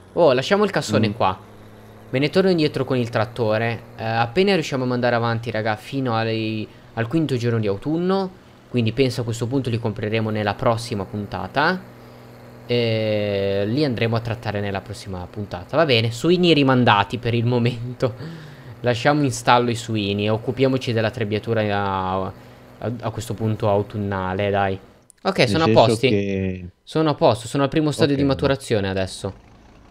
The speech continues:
Speaker 1: Ok,
Speaker 2: A me
Speaker 1: perfetto.
Speaker 2: devo aggiornarsi.
Speaker 1: Eh sì, sicuro, però aspetta, ti devo mandare leggermente ancora avanti perché ci sono, c'è il terreno bagnato. Se no non... Ok, a posto. In teoria
Speaker 2: Anche
Speaker 1: ti
Speaker 2: il quarantuno è pronto.
Speaker 1: Oh cavolo, si sono maturati tutti.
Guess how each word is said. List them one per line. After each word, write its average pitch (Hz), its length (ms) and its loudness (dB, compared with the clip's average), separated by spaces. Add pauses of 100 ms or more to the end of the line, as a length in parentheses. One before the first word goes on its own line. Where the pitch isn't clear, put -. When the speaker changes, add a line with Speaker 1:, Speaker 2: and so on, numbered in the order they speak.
(160)
Speaker 1:
Ok, 208 200 0 (180)
Speaker 2:
A 98 60 0
me 202 120 2
Speaker 1:
perfetto. 98 580 4
Speaker 2:
devo 95 100 -6 (100)
aggiornarsi. 85 720 -4
Speaker 1:
Eh 123 120 2
sì, 123 160 -4
sicuro, 123 340 -2
però 175 140 2
aspetta, 175 260 0
ti 139 100 -2
devo 147 140 0
mandare 151 300 2
leggermente 156 500 -2
ancora 156 280 0
avanti 175 320 -2
perché 120 260 -4
ci 117 100 -8
sono, 120 440 -2
c'è 117 120 -6
il 113 80 -6
terreno 135 320 -2
bagnato. 101 800 -4 (760)
Se - 260 -2
no 135 260 0
non... 120 260 -2
Ok, 135 340 0
a 107 200 2
posto. 101 480 -6 (960)
In 127 140 -2
teoria 170 220 8
Speaker 2:
Anche 156 100 2
Speaker 1:
ti 120 60 4
Speaker 2:
il 110 40 -6
quarantuno 104 500 0
è 180 100 2
pronto. 101 500 -2 (400)
Speaker 1:
Oh 208 180 -6
cavolo, 117 500 2
si 123 140 -4
sono 202 220 -2
maturati 202 500 -2
tutti. 107 580 -4